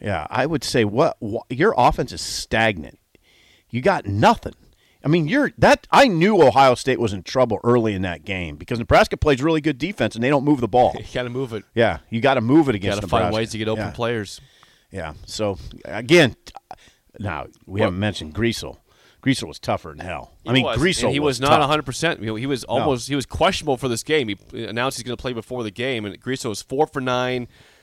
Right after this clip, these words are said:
Speaker 2: fifteen points, seven boards, three assists. Um,
Speaker 1: He was
Speaker 2: five,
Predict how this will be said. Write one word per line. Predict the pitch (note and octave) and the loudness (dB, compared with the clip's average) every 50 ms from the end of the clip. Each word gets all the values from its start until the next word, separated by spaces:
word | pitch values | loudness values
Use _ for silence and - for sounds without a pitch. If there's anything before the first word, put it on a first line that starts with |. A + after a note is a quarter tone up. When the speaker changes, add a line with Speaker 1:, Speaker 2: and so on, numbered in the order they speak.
| _ _ _ - | _ _ _ 2
Speaker 2:
fifteen | F#3+ G3+ - - - F#3+ F3 E3 D3 | 2 2 0 -2 -2 0 0 0 -2
points, | - D3 C#3+ D3 D3+ C#3 - | -2 0 0 0 0 -2 -2
seven | - - D#3 D#3 D#3 D#3+ C#3+ | 0 0 0 0 0 -2 -4
boards, | C3 C3+ C3 C3+ C3+ C3 - | -2 0 0 0 0 -2 -4
three | - - C3+ D3 D#3 | -6 -6 -4 -4 -2
assists. | C#3+ - - - B2 A2 A2+ A2+ - - - - - _ _ _ _ _ _ _ _ _ _ | -2 -4 -4 -4 -2 -2 -4 -4 -6 -10 -12 -16 -20 _ _ _ _ _ _ _ _ _ _
Um, | - G2 G2+ G2 F#2+ G2 F#2+ F2+ - - | -10 -8 -4 -4 -4 -4 -4 -6 -6 -4
Speaker 1:
He | B2 | 0
was | A2 | 2
Speaker 2:
five, | C#3 D3 C#3 - | 4 4 2 0